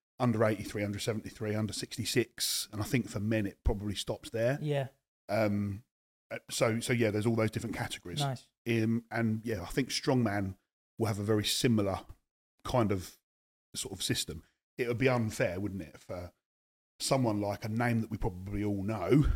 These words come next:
Speaker 2: Yeah.
Speaker 1: even in twenty years when this podcast is still being listened to.
Speaker 2: Yeah, <laughs> hopefully, yeah.
Speaker 1: Hathor
Speaker 2: Hopefully.
Speaker 1: Bjornsson,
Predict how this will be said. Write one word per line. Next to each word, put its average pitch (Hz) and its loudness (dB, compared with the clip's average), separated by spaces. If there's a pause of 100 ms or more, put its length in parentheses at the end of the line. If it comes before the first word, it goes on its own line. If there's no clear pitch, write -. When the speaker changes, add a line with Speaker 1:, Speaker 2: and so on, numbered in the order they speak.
Speaker 2:
Yeah. 143 2
Speaker 1:
even 113 6 (100)
in 104 0
twenty - 4
years 104 4
when 101 0
this 98 0
podcast - 0
is 104 -4
still 107 2
being 95 2
listened 131 4
to. 156 0
Speaker 2:
Yeah, 139 4
<laughs> - -16
hopefully, 147 -4
yeah. 143 -4 (400)
Speaker 1:
Hathor 147 2
Speaker 2:
Hopefully. 117 6 (100)
Speaker 1:
Bjornsson, 110 0